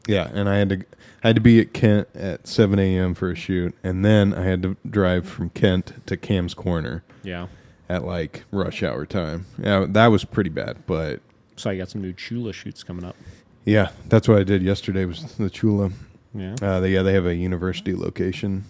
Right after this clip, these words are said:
Speaker 1: at, at the Kent State
Speaker 2: Is
Speaker 1: campus.
Speaker 2: Chula local?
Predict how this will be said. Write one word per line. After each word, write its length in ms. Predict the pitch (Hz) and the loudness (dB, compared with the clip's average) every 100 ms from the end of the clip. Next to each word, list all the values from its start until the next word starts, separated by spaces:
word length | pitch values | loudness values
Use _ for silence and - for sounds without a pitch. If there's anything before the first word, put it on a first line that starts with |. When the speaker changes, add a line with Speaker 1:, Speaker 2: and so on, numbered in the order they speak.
| - | -10
Speaker 1:
at, 240 | 95 95 - _ - | -6 -6 -6 _ -12
at 200 | 92 104 | -10 -10
the 80 | |
Kent 240 | - - - | -6 -8 -6
State 260 | - - - _ _ _ - | -6 -6 -8 _ _ _ -8
Speaker 2:
Is 80 | 117 | -4
Speaker 1:
campus. 340 | 98 104 87 | -4 -4 -4
Speaker 2:
Chula 220 | 208 269 | -6 -8
local? 500 | 107 104 101 - 160 | -8 -8 -10 -10 -14